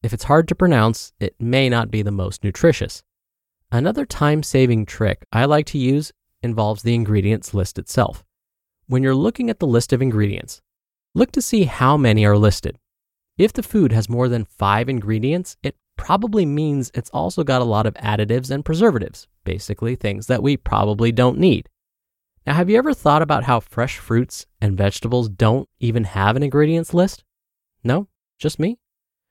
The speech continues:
Well, anywho, let's think about why that is. Oh yeah, it's because they don't need one.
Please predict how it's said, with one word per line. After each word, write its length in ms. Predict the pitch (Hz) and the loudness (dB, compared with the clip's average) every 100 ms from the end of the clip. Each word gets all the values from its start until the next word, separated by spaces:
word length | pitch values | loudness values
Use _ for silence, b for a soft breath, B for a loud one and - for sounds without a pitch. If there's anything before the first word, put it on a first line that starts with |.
| - | 0
Well, 120 | 233 | 4
anywho, 460 | 247 180 110 95 92 _ _ - | 4 4 4 2 0 _ _ -8
let's 200 | 202 - | -8 -4
think 160 | 247 | -2
about 180 | 214 185 | 2 2
why 220 | 117 120 | 2 0
that 120 | 127 160 | 0 2
is. 300 | 196 - _ _ _ _ _ _ _ - | 0 -2 _ _ _ _ _ _ _ -4
Oh 240 | 226 233 | -2 0
yeah, 640 | 220 233 226 180 110 92 - - | 0 0 2 2 2 -2 -8 -10
it's 140 | 143 | -10
because 360 | - 175 170 147 | -6 -4 -4 -2
they 140 | 131 | -2
don't 280 | 135 143 - | 0 -2 -4
need 300 | 131 127 117 | -2 4 4
one. 360 | 98 90 85 | 2 -2 -4